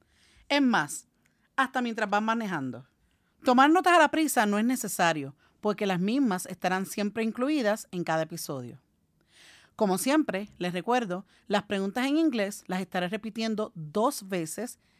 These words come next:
y la traducción al español solamente una vez, para que así se les haga más fácil entender toda esta información. Claro,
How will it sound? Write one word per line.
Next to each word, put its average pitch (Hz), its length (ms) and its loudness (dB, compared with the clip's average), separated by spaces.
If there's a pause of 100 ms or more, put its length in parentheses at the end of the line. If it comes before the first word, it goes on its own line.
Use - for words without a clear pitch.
(140)
y 214 80 -4
la 196 160 4
traducción 180 480 -4
al 196 80 -2
español 226 580 -4
solamente 196 720 -6
una 262 300 0
vez, 143 320 -8 (400)
para 175 180 -2
que 165 140 -10
así 165 160 -10
se 190 100 -4
les 185 120 0
haga 190 200 2
más 180 300 0
fácil 214 420 0
entender 165 640 -2 (220)
toda 185 160 0
esta 180 160 -8
información. 156 640 -8 (720)
Claro, 180 400 2